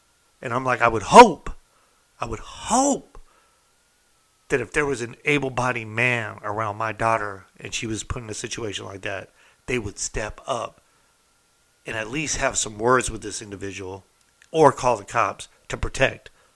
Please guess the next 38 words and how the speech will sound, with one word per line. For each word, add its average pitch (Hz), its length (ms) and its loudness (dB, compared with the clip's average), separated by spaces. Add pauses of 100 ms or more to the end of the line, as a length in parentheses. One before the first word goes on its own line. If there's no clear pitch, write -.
(240)
my 104 160 0
daughter, 98 420 -6 (300)
right? 127 280 0 (1200)
So 127 420 -6
I'm 120 100 -8
telling 202 260 -2
y'all, - 220 -8
I 110 80 -2
feel 156 220 2
like 135 180 -2
shit - 420 -8 (760)
because 120 640 2 (100)
I 123 120 2
did, 180 280 0
I, 139 180 8
I 165 60 6
put 233 180 4
my 214 100 8
daughter 190 340 8
first, 147 420 2
which 151 220 2
is, 135 260 -4 (320)
I 202 140 0
know 214 220 4
it's - 180 2
the 202 60 4
right 190 260 4
thing. 147 260 -6
I 135 120 -2
know 190 260 4
it 151 60 0
was 131 140 4
the 120 60 -2
right 107 220 0
thing 92 160 -10
to 92 60 -8
do. 90 240 -10 (1700)
But 180 360 6